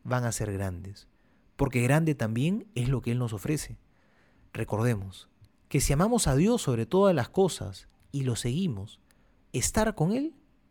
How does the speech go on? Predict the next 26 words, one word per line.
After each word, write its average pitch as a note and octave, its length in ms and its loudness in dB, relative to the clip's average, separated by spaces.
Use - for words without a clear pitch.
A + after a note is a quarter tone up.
es D3+ 200 2
ya G3+ 340 2
la A#2 160 -2
mayor A2 240 0
recompensa. F#2+ 680 -8
¿Qué E3+ 140 0
nos F#3+ 140 4
dará C3 200 0
a C3 40 -2
cambio C3+ 320 -2
el G2+ 80 -6
Señor? C#3+ 360 -6
En G2 120 -8
esta G#2+ 280 -6
vida E3+ 400 -2
nos A2 140 -4
dará A2+ 220 -2
el D#3 100 0
ciento E3 360 -4
por B2 160 -2
uno A2 260 -4
y A#2 120 -6
luego G3 500 -2
la G2+ 180 -6
vida G2+ 220 -2
eterna. F#2 440 -10